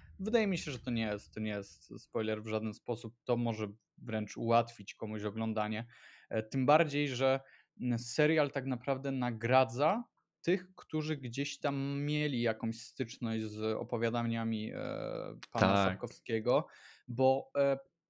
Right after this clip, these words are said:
Speaker 1: niektóre rzeczy są, e, przedstawiane, no, tak jakby nie było jota w jotę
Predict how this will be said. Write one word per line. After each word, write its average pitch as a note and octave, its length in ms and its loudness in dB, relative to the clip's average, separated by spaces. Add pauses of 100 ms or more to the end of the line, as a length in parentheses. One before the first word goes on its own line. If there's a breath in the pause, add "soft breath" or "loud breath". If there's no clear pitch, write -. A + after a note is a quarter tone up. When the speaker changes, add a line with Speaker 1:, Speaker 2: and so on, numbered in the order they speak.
(320)
Speaker 1:
niektóre E3 800 4
rzeczy D3+ 340 -4
są, C#3 480 2 (160)
e, B2 420 -2 (240)
przedstawiane, C3 960 2 (180)
no, B2+ 280 -6 (440)
tak C3+ 120 4
jakby B2+ 220 -2
nie B2+ 100 0
było B2+ 440 0
jota C3+ 340 0
w B2 80 -2
jotę F#3+ 460 2